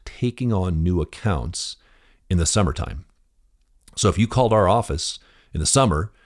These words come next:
and you said, "Hey, I've got a property," we'd say, "Well, I'm sorry, we're not taking on new accounts right now. It's summer."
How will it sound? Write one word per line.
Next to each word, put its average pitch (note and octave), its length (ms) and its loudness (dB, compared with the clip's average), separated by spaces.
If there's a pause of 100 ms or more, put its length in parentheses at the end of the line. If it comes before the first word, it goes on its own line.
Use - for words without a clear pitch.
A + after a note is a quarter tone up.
(300)
and F2+ 120 0
you E2+ 60 0
said, F2+ 160 2
"Hey, A2+ 120 4
I've G2+ 120 2
got G#2+ 100 4
a F2+ 40 2
property," G#2+ 540 2
we'd F2+ 160 0
say, D#2 140 -4
"Well, F2 140 0
I'm F#2+ 120 -2
sorry, F2 220 0
we're E2 120 0
not D#2+ 140 -2
taking E2+ 300 -2
on D#2+ 120 -2
new D#2 120 -2
accounts - 360 0
right G2+ 140 0
now. F2+ 200 0
It's - 120 -4
summer." D#2+ 340 -2